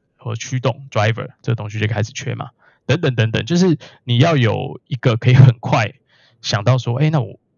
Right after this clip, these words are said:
这样子的突发事件到底带给我在看的料件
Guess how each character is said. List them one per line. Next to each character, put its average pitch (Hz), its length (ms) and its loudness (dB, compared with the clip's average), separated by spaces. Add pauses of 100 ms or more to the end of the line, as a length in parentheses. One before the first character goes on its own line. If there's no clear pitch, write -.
(160)
这 208 140 -4
样 135 80 0
子 113 80 2
的 113 60 4
突 117 100 -6
发 117 160 2
事 120 120 0
件 113 140 2
到 123 160 2
底 - 180 -8
带 123 160 0
给 98 140 -4
我 101 300 -12
在 147 120 0
看 117 300 0
的 - 200 -12 (440)
料 104 240 0
件 131 240 -4